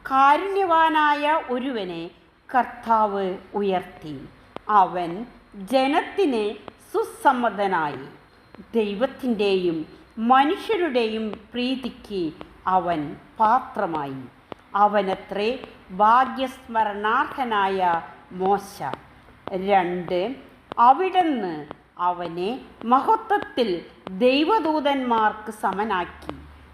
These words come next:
ശത്രുക്കൾക്ക് ഭയകാരണമാകത്തക്ക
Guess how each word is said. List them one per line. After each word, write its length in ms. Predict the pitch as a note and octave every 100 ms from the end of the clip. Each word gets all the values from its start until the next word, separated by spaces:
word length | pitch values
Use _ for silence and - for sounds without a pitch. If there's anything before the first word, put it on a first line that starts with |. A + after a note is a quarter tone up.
| -
ശത്രുക്കൾക്ക് 920 | C4 B3 - D#4 - A3+ F#3 - F3 E3+ A3 - - F#3
ഭയകാരണമാകത്തക്ക 1500 | A3+ A#3 D#4+ - D#4+ D4+ C#4+ C4+ A#3+ A#3 C4 D4 - B3 B3